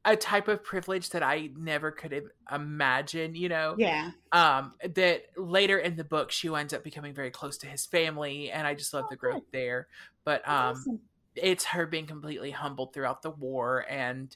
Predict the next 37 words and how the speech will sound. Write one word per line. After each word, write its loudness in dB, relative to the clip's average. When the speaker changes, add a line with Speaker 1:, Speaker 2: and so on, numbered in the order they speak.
Speaker 2:
Mm-hmm. -4
Speaker 1:
seeing 2
how 4
protected -8
from -12
the -8
world 0
her -10
privilege -8
has -12
made -10
her. -4
Um, -2
but 0
it's -6
also 2
based -2
on -4
the -2
letters 0
that, 2
um, -2
the 2
author 2
Chris -6
Cleave, -4
that -6
his -4
grandmother -6
and -8
grandfather -6
sent -4
each -10
other -6
during -8
the -10
war, -8